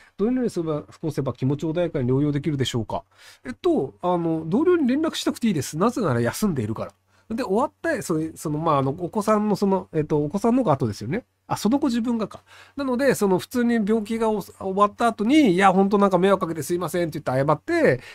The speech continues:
まあ、一生懸命働けばいいんじゃないですか。有給はその権利なので、別になんかそれに対して罪悪感を感じる必要はないと思うんですよね。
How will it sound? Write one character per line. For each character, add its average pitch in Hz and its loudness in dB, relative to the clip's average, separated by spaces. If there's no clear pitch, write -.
ま 233 0
あ、 - 8
一 170 4
生 175 0
懸 247 0
命 240 0
働 139 0
け 170 2
ば 156 4
い - 2
い - -
ん 131 2
じ 127 0
ゃ 120 0
な - 0
い - -8
で 104 -10
す - -16
か。 104 -10
有 269 2
給 311 2
は 294 6
そ 233 -2
の 233 2
権 330 0
利 190 2
な 127 0
の 107 -4
で、 117 -2
別 165 -4
に 262 -2
な 285 0
ん 262 -6
か 127 -4
そ - -4
れ 226 4
に 240 2
対 269 4
し - -4
て 139 0
罪 165 0
悪 220 -4
感 185 0
を 123 -4
感 120 0
じ 123 2
る 120 -6
必 - -6
要 127 0
は 117 -2
な 135 2
い 123 -2
と 131 -8
思 104 -6
う - -8
ん - -
で 98 -12
す - -14
よ 98 -14
ね。 98 -20